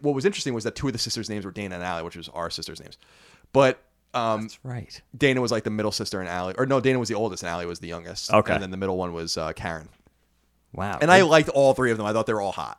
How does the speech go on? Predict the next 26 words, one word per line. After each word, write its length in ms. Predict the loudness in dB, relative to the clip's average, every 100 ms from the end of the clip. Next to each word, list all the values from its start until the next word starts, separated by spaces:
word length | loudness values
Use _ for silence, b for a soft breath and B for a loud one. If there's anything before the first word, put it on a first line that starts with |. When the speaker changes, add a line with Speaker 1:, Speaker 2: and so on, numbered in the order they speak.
| -6
Speaker 1:
You 100 | -2
know, 140 | 2
like, 240 | 2 0 -2
a-, 220 | 0 2
as 220 | 2 2
a 240 | 0 0 -4 _ _ _
I 80 | -6
was 80 | -4
in, 60 |
like, 100 | -6 -4
eighth 180 | -6 -4
or 60 |
ninth 200 | -6 -4
grade. 120 | 6
Speaker 2:
Yeah, 180 | 8 8
yeah. 240 | 6 6 6
Speaker 1:
But 80 | 6
I 20 |
had 140 | 6 6
a 60 |
special 440 | 4 2 2 2 0
love 180 | 0 -2
for 160 | -2
Allie, 320 | 2 2 2
who 160 | -2 -2
was 520 | 0 0 0 -4 -10